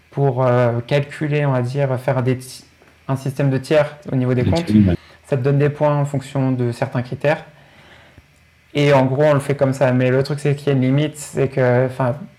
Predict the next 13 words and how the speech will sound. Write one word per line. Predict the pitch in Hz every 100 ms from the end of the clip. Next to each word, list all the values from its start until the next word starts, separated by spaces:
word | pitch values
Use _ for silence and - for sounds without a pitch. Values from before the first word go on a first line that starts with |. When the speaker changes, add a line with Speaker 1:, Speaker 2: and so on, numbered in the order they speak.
| - - 87
Speaker 1:
l'outil | 135 139 143 - 156
va | 143 123
pas | 123 131 123 120 117 120 131 -
jusqu'à | 131 127 143 143 143
savoir, | - 131 131 131 131 131 127
euh, | 120
l'équipe, | 120 127 127 139 135 135
euh, | 127 120
commerciale, | 131 123 123 135 127
comment | 127 123
elle |
est |
structurée, | 117 - - 135 131 135 139